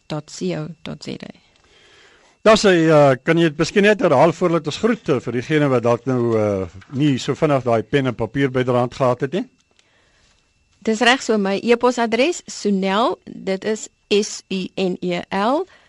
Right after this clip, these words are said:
Speaker 1: at foundation family wealth punt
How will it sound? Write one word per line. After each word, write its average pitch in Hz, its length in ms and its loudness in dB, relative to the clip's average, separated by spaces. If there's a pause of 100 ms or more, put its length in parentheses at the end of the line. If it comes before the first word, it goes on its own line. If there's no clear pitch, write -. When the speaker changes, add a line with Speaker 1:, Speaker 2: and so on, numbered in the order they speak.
(280)
Speaker 1:
at 202 220 0 (200)
foundation 202 720 0
family 185 480 -2
wealth 208 460 -2 (140)
punt 185 200 -6